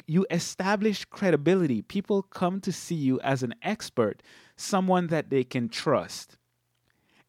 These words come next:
And really, when it comes down to it, if you're gonna have an internet business, if you're gonna have a, a blog, an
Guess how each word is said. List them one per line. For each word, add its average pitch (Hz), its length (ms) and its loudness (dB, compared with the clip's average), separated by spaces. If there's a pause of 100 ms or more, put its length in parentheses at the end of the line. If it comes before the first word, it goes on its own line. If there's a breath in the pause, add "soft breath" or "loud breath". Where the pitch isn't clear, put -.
(120)
And 139 340 0
really, 180 440 0
when 220 200 0
it 202 80 -4
comes 151 280 -4
down 175 260 0
to 127 120 0
it, 120 60 2
if 117 100 -4
you're 120 80 -4
gonna 127 160 -4
have 127 240 -6
an 117 120 -8 (100)
internet 190 480 -4 (340)
business, 127 420 0
if 110 120 -10
you're 120 80 -8
gonna 139 160 -4
have 135 240 0
a, 117 160 0
a 117 100 -2
blog, 123 560 2
an 101 160 -8